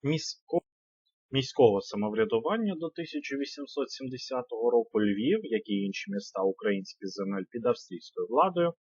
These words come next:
не мав. Українці у складі населення Львова становили меншість, близько шістдесят п'ять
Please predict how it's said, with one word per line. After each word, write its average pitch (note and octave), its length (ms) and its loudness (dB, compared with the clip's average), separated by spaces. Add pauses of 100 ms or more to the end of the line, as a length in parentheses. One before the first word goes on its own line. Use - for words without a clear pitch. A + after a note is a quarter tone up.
(200)
не F#3 100 0
мав. B2 160 -2 (760)
Українці A3 600 2
у D3 60 6
складі E3 360 0
населення C3+ 600 2
Львова D#3 400 4
становили C3+ 560 2
меншість, D3 680 -2 (240)
близько A#2+ 280 2
шістдесят A2 680 0 (160)
п'ять - 260 -4